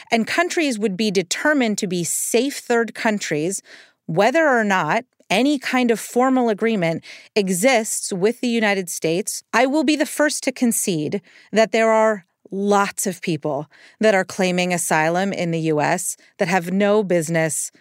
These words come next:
claiming asylum in the U S. But we have to build the capacity that allows us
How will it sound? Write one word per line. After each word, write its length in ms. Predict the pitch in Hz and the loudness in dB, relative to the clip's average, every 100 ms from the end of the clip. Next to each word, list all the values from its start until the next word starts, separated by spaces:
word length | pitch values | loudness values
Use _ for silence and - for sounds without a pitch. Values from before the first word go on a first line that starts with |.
| _ _ | _ _
claiming 380 | - 190 170 160 | -4 -2 0 0
asylum 560 | 160 - 147 147 139 147 | -2 0 0 0 -2 -4
in 160 | 190 165 | -2 -2
the 100 | 151 | -2
U 260 | 147 131 | -2 -2
S. 400 | 123 113 - - - - - - | -4 -6 -8 -10 -12 -18 -20 -2
But 240 | 226 226 - _ _ | 2 2 0 _ _
we 220 | 202 247 | -2 0
have 440 | 220 - 247 254 - | 0 0 0 -2 -6
to 220 | - 247 | -2 -2
build 540 | 196 208 165 151 202 233 - _ | 2 2 2 0 -2 -4 -8 _
the 100 | 202 | -4
capacity 760 | - 190 - - 208 - 160 165 | -4 -6 -4 -2 -2 -2 -4 -2
that 160 | 175 | 0
allows 420 | 185 185 180 220 240 | 0 2 2 2 2
us 260 | 240 - | 0 -2